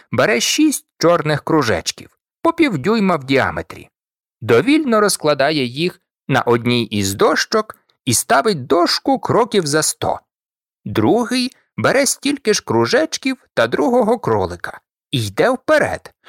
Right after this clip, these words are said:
поки не зможе покласти свої кружечки точнісінько так, як вони покладені на першому кролику.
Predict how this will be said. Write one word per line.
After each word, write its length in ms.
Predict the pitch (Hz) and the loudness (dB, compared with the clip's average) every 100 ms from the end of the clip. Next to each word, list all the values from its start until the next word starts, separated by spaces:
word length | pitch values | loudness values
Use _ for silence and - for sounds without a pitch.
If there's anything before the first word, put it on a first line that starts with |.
| - - | -12 -4
поки 260 | 156 165 | 0 2
не 140 | 180 175 | 2 0
зможе 360 | 208 294 226 | 0 0 0
покласти 540 | 220 208 165 180 - 151 | -2 0 0 0 -2 -4
свої 320 | 117 123 120 | 0 0 2
кружечки 760 | 120 151 226 349 - - 127 | 2 2 4 0 0 -6 -6
точнісінько 960 | - - 175 - 339 330 - 131 - 95 | -2 -2 0 -2 -2 -2 -2 -4 -2 -4
так, 440 | _ 277 330 - _ _ | _ 0 0 -6 _ _
як 220 | 143 147 139 | -2 0 0
вони 240 | 160 180 | 0 0
покладені 640 | 190 185 285 320 277 262 240 | -2 -2 0 0 0 -2 0
на 140 | 160 | 0
першому 580 | - 226 240 208 202 196 | 0 0 0 -2 -2 -2
кролику. 560 | 107 87 92 - 50 | -2 -4 -6 -12 -18